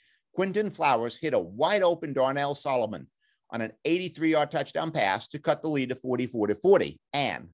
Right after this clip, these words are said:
as there was one forty-one left in the game, the Bulls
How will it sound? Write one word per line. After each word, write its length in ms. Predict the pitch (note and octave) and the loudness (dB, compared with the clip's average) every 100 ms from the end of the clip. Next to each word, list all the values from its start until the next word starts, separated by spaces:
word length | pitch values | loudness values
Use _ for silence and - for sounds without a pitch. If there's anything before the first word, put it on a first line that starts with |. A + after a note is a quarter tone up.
| - | -4
as 320 | D3+ G2+ F2 | 0 0 -2
there 160 | A#2+ A#2 | -2 -2
was 160 | G2+ | -2
one 240 | G2+ C#3+ F3 | -2 -2 -2
forty-one 500 | E3 F#3+ G3 D#3+ B2+ | -4 -2 2 0 2
left 240 | B2+ C3 | 0 -2
in 100 | D#3+ | -6
the 60 | G3+ | 2
game, 300 | F3 A#2+ A2+ _ - | 4 4 0 _ -16
the 60 | B2 | -4
Bulls 260 | C3+ B2+ | -2 -2